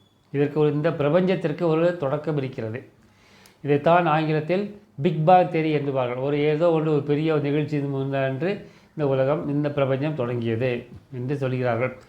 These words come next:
அப்படி என்றால், ஒன்றுக்கு ஆரம்பம் என்று ஒன்று இருந்தால்,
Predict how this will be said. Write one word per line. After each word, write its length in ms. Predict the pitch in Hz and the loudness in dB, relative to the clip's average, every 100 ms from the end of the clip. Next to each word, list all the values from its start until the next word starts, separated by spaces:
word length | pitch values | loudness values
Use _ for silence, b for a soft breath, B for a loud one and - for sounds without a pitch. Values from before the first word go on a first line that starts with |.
| b | b
அப்படி 280 | - 135 160 | -4 0 2
என்றால், 420 | 160 135 147 123 | 2 4 2 2
ஒன்றுக்கு 500 | 139 160 165 170 175 | 0 -2 -2 -4 2
ஆரம்பம் 560 | 151 143 180 196 196 196 | 4 6 4 4 0 0
என்று 260 | 165 165 156 | 0 0 -2
ஒன்று 200 | 143 135 | -2 -4
இருந்தால், 440 | 131 131 135 135 | -4 -2 -2 -2